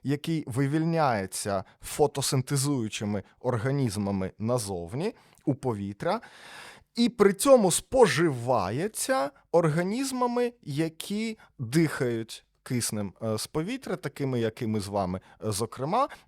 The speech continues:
е, споживається для процесів клітинного дихання, під час яких енергія, що запасена у хімічних зв'язках біологічних макромолекул, вивільняється внаслідок руйнування,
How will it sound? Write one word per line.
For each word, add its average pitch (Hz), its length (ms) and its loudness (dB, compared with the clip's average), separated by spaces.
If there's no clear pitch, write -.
е, 160 260 6
споживається 190 680 0
для 165 240 2
процесів 185 560 0
клітинного 208 680 -2
дихання, 131 640 -2
під 135 220 -8
час 135 280 0
яких 135 480 -4
енергія, 117 520 0
що - 180 -6
запасена 120 540 -4
у 107 60 0
хімічних 110 520 -6
зв'язках 101 560 -4
біологічних 113 680 -4
макромолекул, 220 680 -2
вивільняється 139 920 0
внаслідок 113 600 -4
руйнування, 107 720 -4